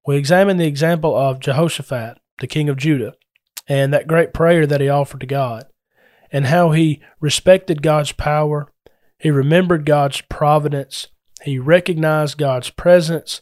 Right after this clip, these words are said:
and he rested in God's promises. And this was something that helped him when the enemy approached. And you remember that we personified anxiety as that enemy,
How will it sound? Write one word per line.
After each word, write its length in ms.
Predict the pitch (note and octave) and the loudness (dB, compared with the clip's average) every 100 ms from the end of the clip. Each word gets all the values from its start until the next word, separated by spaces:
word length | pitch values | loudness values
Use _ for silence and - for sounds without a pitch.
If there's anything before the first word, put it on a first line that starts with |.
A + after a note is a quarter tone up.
| _ _ _ - | _ _ _ -8
and 160 | C3+ | -4
he 100 | C#3 | -2
rested 520 | C3+ C3+ E3+ D#3+ - C#3+ | 0 2 2 2 -2 -4
in 120 | C3 | -4
God's 300 | C3+ C3 C3 | -4 -4 -6
promises. 640 | - B2 G#2+ G#2 - - - _ _ _ _ | -8 -8 -8 -12 -16 -20 -20 _ _ _ _
And 200 | C#3 C#3 | -4 0
this 240 | E3 E3 E3 | 0 0 0
was 180 | D#3+ | 0
something 400 | - F3 D#3+ D#3+ | 2 0 0 -2
that 200 | C#3+ C3+ | -2 -4
helped 420 | - - F#3 - - | -6 0 0 0 -6
him 420 | D3 A#2 G#2+ B2+ _ _ _ _ _ _ | -6 -4 -6 -10 _ _ _ _ _ _
when 160 | D3+ D3 | 0 0
the 140 | C3+ | 0
enemy 340 | F3 F3 D#3 | 0 2 2
approached. 720 | D3+ C#3+ F#3+ - - - - - _ | 0 -2 -4 -4 -8 -16 -16 -20 _
And 240 | C#3 D3 D3 | -4 -2 0
you 80 | |
remember 280 | D3+ F#3 F#3 | 2 2 2
that 140 | D#3+ C3 | 0 0
we 140 | D#3 | -2
personified 1080 | D#3 D3 - E3 F#3+ - C#3+ C3 B2+ C3 C3 _ _ _ - | -2 -4 -2 0 0 0 -4 -4 -6 -8 -12 _ _ _ -6
anxiety 800 | C#3 C3 F3 - B2 - - _ - | -4 -2 -2 -2 -6 -10 -20 _ -4
as 240 | C#3 D3 | 0 0
that 180 | D3 C#3+ | 2 0
enemy, 380 | A#2+ C3+ G#2+ C#2+ | 0 -4 -6 -12